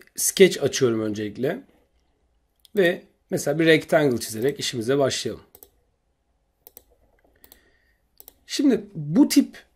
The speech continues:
programlarda, yani içinde sınırlandırmaların bulunduğu programlarda, bunların içinde, e,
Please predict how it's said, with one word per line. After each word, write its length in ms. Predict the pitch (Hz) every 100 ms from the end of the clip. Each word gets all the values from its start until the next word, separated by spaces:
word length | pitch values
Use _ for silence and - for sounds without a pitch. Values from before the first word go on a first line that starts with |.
| -
programlarda, 800 | 180 160 151 143 143 139 127 120
yani 240 | 143 139
içinde 340 | 139 - 202
sınırlandırmaların 960 | 208 - 170 160 180 180 196 208 233 190
bulunduğu 380 | 180 180 180 208
programlarda, 1000 | - 143 127 120 113 110 107 151 - -
bunların 300 | 160 175 175
içinde, 400 | 160 175 170 180
e, 640 | - - - 127 127 127